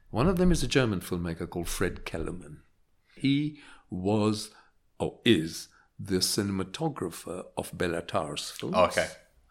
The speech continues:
Speaker 1: And,
Speaker 2: Okay.
Speaker 1: and he was his own, I mean, he made his own films in the s-, uh, uh, eighties, which are, like, amazing films, the early ones.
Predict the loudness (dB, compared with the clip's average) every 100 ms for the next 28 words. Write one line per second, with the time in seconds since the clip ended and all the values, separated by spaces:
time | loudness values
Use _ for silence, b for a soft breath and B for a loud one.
0 | B B B 0 4 4 2 0 0 -4
1 | -12 -16 B B B B B -2 2 4
2 | 2 0 0 2 2 2 6 6 6 2
3 | 0 0 2 4 4 4 6 8 8 4
4 | 4 4 2 -2 -2 -6 -8 B B 2
5 | 4 4 0 -2 -4 -6 -6 0 2 2
6 | 0 0 0 -2 -8 _ _ -12 -12 -6
7 | 0 0 0 -8 -8 -12 -12 -16 _ b
8 | b -2 -2 -2 -4 -4 -4 -2 -2 -2
9 | -2 -6 -10 -18 -18 -18 _ _ _ _
10 | _ -4 -2 0 -2 -2 -4 -4 -6 -8
11 | -4 0 0 -2 -6 -10 -16 -18